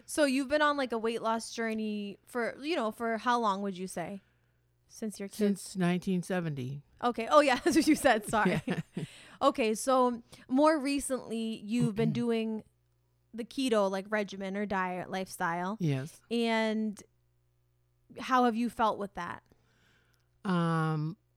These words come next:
Speaker 2: I feel, you know, much better. Uh, I'm lighter, that's for sure. Um, I lost about twenty-four pounds in
Speaker 1: Nice.
Speaker 2: fourteen weeks.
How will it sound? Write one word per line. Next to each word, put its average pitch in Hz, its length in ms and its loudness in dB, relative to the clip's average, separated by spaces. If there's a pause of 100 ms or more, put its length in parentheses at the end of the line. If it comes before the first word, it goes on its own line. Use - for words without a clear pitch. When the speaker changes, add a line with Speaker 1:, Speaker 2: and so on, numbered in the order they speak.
(440)
Speaker 2:
I 208 140 2
feel, 247 520 2
you 262 100 0
know, 190 180 4
much 196 380 0
better. 185 480 0
Uh, 147 160 -4 (100)
I'm 147 280 -2
lighter, 165 440 0
that's 165 180 -6
for 170 100 -6
sure. 143 600 -2
Um, 151 480 -6 (1160)
I 180 40 -2
lost 180 340 0
about 156 360 -2 (580)
twenty-four 180 540 -2
pounds 170 560 -2
in 151 340 -4
Speaker 1:
Nice. 240 640 0
Speaker 2:
fourteen 175 540 -2
weeks. 180 600 -4